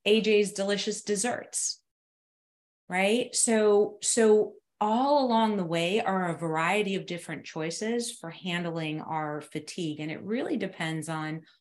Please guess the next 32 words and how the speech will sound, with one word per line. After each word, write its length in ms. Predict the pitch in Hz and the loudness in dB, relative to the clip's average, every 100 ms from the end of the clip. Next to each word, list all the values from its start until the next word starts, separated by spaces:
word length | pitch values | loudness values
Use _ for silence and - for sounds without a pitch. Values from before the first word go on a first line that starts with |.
| _ - | _ -4
what 200 | 170 170 | 0 0
is 140 | 170 | 0
available 580 | 160 156 147 143 143 139 | -2 -4 -4 -6 -8 -12
to 200 | - 165 | -10 -4
you. 380 | 220 185 - - - - - | -2 -2 -2 -10 -18 -20 -6
And 200 | 196 208 | -2 0
then, 380 | 214 226 226 226 | 2 4 2 2
you 120 | 233 | 4
know, 140 | 226 208 | 4 4
sometimes 760 | - 226 226 - 240 233 220 - | 0 0 0 0 0 2 0 -2
it's 460 | 196 - - - - - _ _ - | -4 -2 -4 -4 -10 -20 _ _ -6
expressive 580 | 214 - 208 202 214 185 | -4 0 4 4 2 2
writing 320 | 190 196 196 | 2 2 0
or 140 | 185 | -2
journaling, 600 | 165 180 233 170 135 156 | -2 -2 0 -2 -4 -8
journaling 600 | 147 190 214 214 196 180 | -4 -2 0 0 0 -4
through, 400 | 175 190 185 175 170 | -6 -4 -2 -2 -4
you 80 | 190 | -4
know, 60 | |
"I'm 180 | 170 170 | -4 -4
really 400 | 170 190 196 196 | -4 -2 -2 -2
feeling 400 | 196 180 175 165 | -4 -6 -4 -6
tired, 560 | 165 160 156 156 156 - | -4 -2 0 -2 -4 -6
and 180 | 156 160 | -8 -4
that 200 | 170 - | -4 -4
tired 480 | - 175 175 160 143 | 0 2 2 -2 -6
looks 220 | 165 - | -8 -4
like 240 | 165 156 - | -4 -4 -6
this. 160 | 156 | -4
I 160 | 160 170 | -2 -2
just 260 | 180 175 | -4 -8
wanna 260 | 175 160 | -6 -4